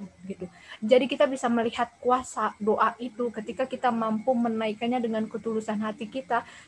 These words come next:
kita menempatkan doa sebagai kekuatan dalam diri kita gitu. Nah, itu yang paling terakhir dari aku, yang menempatkan doa sebagai senjata kita, yang,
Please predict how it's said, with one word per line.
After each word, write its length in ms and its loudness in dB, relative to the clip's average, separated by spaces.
kita 160 -2
menempatkan 720 0
doa 240 4
sebagai 400 -2
kekuatan 720 0
dalam 240 -2
diri 320 -6
kita 320 -6
gitu. 240 -10
Nah, 320 -10
itu 320 -2
yang 260 6
paling 260 4
terakhir 400 6
dari 240 6
aku, 240 4
yang 160 4
menempatkan 540 0
doa 180 4
sebagai 640 2
senjata 720 2
kita, 320 0
yang, 340 4